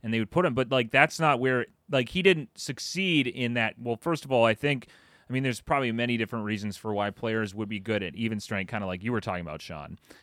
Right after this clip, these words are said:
Um, but I think that his, he was slower, and I think that he, um, he, he, his positioning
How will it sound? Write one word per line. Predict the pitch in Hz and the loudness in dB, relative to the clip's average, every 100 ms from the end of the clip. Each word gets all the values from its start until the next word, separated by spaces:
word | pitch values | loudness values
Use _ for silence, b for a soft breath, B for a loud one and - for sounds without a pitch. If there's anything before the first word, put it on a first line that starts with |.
| B - | B -4
Um, | 113 104 | -2 0
but | 101 113 | 2 4
I | 113 | 2
think | 110 147 123 | 2 0 0
that | 113 | -4
his, | - 143 131 110 - | 0 2 2 -2 -6
he | 165 | -4
was | 135 - | -2 -4
slower, | - 131 135 156 170 180 b b b b | -6 0 4 6 6 2 b b b b
and | - 139 127 | -2 2 2
I | 120 | 2
think | 147 127 | 0 0
that | 123 107 | 0 0
he, | 147 147 131 - _ | -2 0 0 -2 _
um, | 127 113 101 101 b b b _ _ | 0 2 0 -4 b b b _ _
he, | - 147 - | -8 -6 -4
he, | 135 151 120 | -2 -2 0
his | 147 127 | -2 -2
positioning | 131 156 220 185 156 139 131 | 2 6 6 4 2 2 0